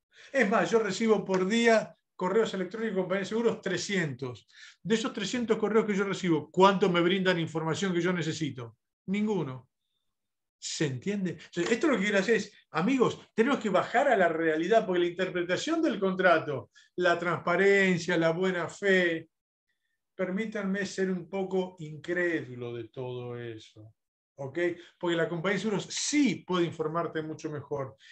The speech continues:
y no lo hace, no, no lo hace adrede, ¿está? Y ahora, ¿y cómo vas a aplicar, Waldo, lo que vos decís de la inteligencia artificial a todo esto? Entonces,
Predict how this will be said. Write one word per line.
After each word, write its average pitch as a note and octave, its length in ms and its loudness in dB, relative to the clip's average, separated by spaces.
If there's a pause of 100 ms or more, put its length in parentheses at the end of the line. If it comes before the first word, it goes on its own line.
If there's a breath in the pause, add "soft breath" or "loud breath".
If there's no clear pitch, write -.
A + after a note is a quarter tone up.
y G#3 120 -2
no A3+ 140 4
lo A#3 160 10
hace, G3 360 0
no, A#3+ 260 -4
no A3+ 120 -2
lo A#3+ 100 -2
hace A3+ 220 -4
adrede, D#3+ 640 -2 (540)
¿está? F3 420 -6 (220 loud breath)
Y G3+ 80 2
ahora, F#3+ 240 6
¿y G3 140 -8
cómo F4 260 -2
vas - 180 0
a A3+ 40 2
aplicar, G#3+ 380 0
Waldo, D4 600 0 (200 soft breath)
lo G3 140 -2
que G#3 120 -4
vos C4+ 180 -2
decís A#3+ 480 -6 (260 soft breath)
de F#3+ 200 2
la G3 240 2
inteligencia G3 760 0
artificial G3 720 -4
a F#3+ 100 -2
todo E3 300 -4
esto? A2+ 220 -10
Entonces, C3+ 340 -6